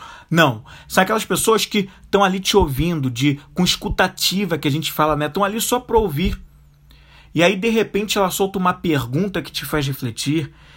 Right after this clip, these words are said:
ela diz uma palavra que te faz pensar, né? Então,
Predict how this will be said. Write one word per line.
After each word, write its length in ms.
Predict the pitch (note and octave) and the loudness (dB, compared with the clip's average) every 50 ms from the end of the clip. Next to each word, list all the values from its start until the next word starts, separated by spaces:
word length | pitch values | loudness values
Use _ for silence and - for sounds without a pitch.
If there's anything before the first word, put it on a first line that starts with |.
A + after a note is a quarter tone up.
| - - - - | -20 -20 -12 0
ela 180 | D3 D3 D#3 | 2 4 4
diz 220 | D3 D3+ G3 F#3+ F3+ | 4 2 -2 0 0
uma 220 | G#3 G3+ G3 G3+ | 2 4 4 4
palavra 1000 | G3 G3+ - G#3 F#3+ E3+ D#3 D3+ D#3+ F3+ G#3 A3 A3 G3+ D#3+ C#3+ C3 A#2 A2 - - - - _ - _ _ _ | 4 4 4 6 6 6 4 4 4 6 6 6 4 4 2 0 -2 -2 -2 -6 -16 -20 -20 _ -20 _ _ _
que 100 | - F#3+ | -10 -6
te 160 | - - - | -4 -2 -4
faz 300 | - - F3 E3+ D#3+ - | 0 0 0 0 0 -2
pensar, 680 | - - D3 C3+ B2+ - - - D#3 E3 E3+ D#3 C3+ - - - - - - - - - | -2 0 0 0 0 -4 2 4 6 6 6 4 0 -8 -16 -20 -20 -20 -20 -20 -14 -4
né? 320 | - B2+ D3+ E3+ F#3 F#3+ - - - _ _ - | 0 2 2 2 0 -2 -8 -16 -20 _ _ -2
Então, 300 | - E3+ F#3 G3+ G3+ | 2 2 2 2 0